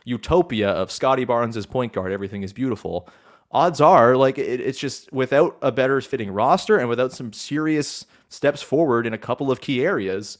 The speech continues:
I think it's gonna be a challenge for Scotty to make all this work. Look, am I excited to watch it? Absolutely. Am I going into this season with low expectations, which is the best thing you can possibly go into a season with? Absolutely. C-, am I open to being proven wrong? A hundred percent. I'm wrong all the goddamn time.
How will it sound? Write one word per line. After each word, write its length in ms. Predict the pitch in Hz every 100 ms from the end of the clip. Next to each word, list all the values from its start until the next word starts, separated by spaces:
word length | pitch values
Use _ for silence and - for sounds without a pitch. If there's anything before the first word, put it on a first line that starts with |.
| _ _ _
I 120 | 110
think 220 | 110 135 131
it's 120 | 120
gonna 180 | 131 113
be 140 | 110
a 40 | 101
challenge 380 | - 101 98
for 120 | - 98
Scotty 340 | - 85 85
to 80 | 90
make 220 | 87 -
all 100 | 85
this 180 | - -
work. 280 | 123 165 - -
Look, 240 | 143 - -
am 80 | 110
I 100 | 104
excited 360 | - 147 151
to 80 | 123
watch 300 | 117 160 -
it? 120 | 196 - _ 170
Absolutely. 720 | 196 180 - 151 127 95 92
Am 100 | 110
I 60 |
going 300 | 117 143 151
into 140 | 143 131
this 140 | 135
season 300 | - 143 147
with 100 | 117
low 200 | 98 127
expectations, 720 | 143 - 143 - 131 147 165
which 160 | 120 117
is 100 | 104
the 100 | 101
best 300 | 95 135 -
thing 160 | 151 147
you 60 |
can 140 | 135 110
possibly 420 | 131 143 139 139
go 160 | 139
into 160 | 143 135
a 40 | 131
season 300 | 175 175 180
with? 240 | 196 196 _ - _ _ 175 180
Absolutely. 800 | 170 - 175 226 - 120 120 - _ -
C-, 100 | 165
am 140 | 143 156
I 80 |
open 200 | 165 190 196
to 60 |
being 200 | 196 196
proven 260 | 180 220 208
wrong? 320 | 240 254 110 - _
A 80 | 269
hundred 240 | 202 285 285
percent. 420 | 285 - 320 - -
I'm 160 | 160 269
wrong 240 | 165 175 190
all 120 | 220
the 80 | 226
goddamn 420 | 233 240 254 262
time. 400 | 262 320 247